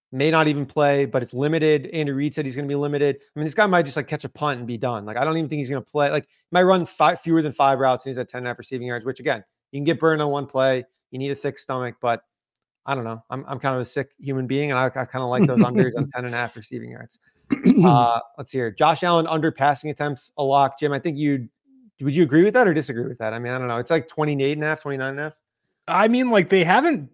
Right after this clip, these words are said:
Speaker 3: been very pass heavy, and then you combine that with the, with the weather. Um, I don't think anything's a lock, so I can't say that.
Speaker 1: <laughs>
Speaker 3: Um,
Speaker 1: Yeah,
Speaker 3: there's
Speaker 1: right.
Speaker 3: no such thing. Um,
Speaker 2: <clears throat>
Speaker 3: so, like, I can't go that far.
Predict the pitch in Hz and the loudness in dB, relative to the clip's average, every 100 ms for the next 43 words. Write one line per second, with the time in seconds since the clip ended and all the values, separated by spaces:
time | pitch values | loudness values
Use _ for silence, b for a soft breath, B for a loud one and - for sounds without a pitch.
0 | - 143 202 233 147 131 151 143 127 - | -4 0 0 0 0 0 0 0 -2 -2
1 | 131 180 - 107 104 127 151 147 147 147 | 0 0 -2 -4 -4 -2 0 0 -2 -2
2 | 127 127 170 165 151 131 135 147 147 - | 2 2 2 2 2 2 4 4 2 -2
3 | 131 127 120 117 113 107 127 135 - 110 | 0 2 2 0 -2 -2 0 2 0 -4
4 | 107 110 127 156 165 165 143 120 123 123 | -4 -6 -2 0 2 0 -2 -2 0 0
5 | 117 113 117 b b b b _ _ 147 | -2 -8 -14 b b b b _ _ 2
6 | 214 214 156 160 151 127 104 101 180 - | 4 6 4 4 0 -2 -6 -2 -4 -4
7 | - 120 165 123 113 104 113 98 - 214 | -2 -2 -2 -6 -6 -6 -4 -4 -4 2
8 | 240 151 127 147 127 131 143 135 147 143 | 4 4 4 2 4 4 4 2 2 2
9 | 143 139 - 139 139 170 147 135 127 127 | 2 0 2 2 2 -2 0 2 4 4
10 | 185 175 147 104 - 175 151 139 143 160 | 6 6 4 -2 0 2 4 4 4 2
11 | 175 156 143 120 117 131 165 156 170 | 0 0 0 0 -2 0 2 2 2